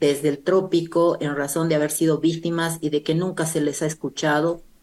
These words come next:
Pero bueno, en la vulneración, en su, en, perdón, en la vulnerabilidad que ellas presentan con dependencia emocional,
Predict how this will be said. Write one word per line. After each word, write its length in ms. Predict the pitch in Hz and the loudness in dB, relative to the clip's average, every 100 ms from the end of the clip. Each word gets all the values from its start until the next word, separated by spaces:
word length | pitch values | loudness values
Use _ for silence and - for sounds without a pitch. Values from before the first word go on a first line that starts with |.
| _ _ _ _ _ | _ _ _ _ _
Pero 180 | 175 | 2
bueno, 400 | 165 151 151 151 - | 4 2 0 -4 -4
en 160 | 160 160 | 0 2
la 100 | 156 | 2
vulneración, 880 | 156 156 156 156 151 - 175 175 160 | 0 2 2 2 0 0 -2 -2 -4
en 160 | 160 156 | -4 -4
su, 180 | 160 160 | -6 -2
en, 220 | 160 160 | -2 -2
perdón, 380 | - 165 160 147 | -2 -2 0 -2
en 140 | 160 | -2
la 60 | 151 | -2
vulnerabilidad 800 | 151 156 156 156 156 156 175 180 | 0 -2 -2 -2 0 0 0 0
que 100 | 170 | 0
ellas 200 | 165 160 | -2 -2
presentan 640 | 156 143 160 160 160 151 | -8 -6 -2 -2 -2 -4
con 200 | 151 139 | -4 -6
dependencia 560 | 139 - 143 147 156 156 | -6 -6 -6 -4 -4 -6
emocional, 720 | 143 135 147 147 156 160 | -6 -8 -6 -4 -2 -2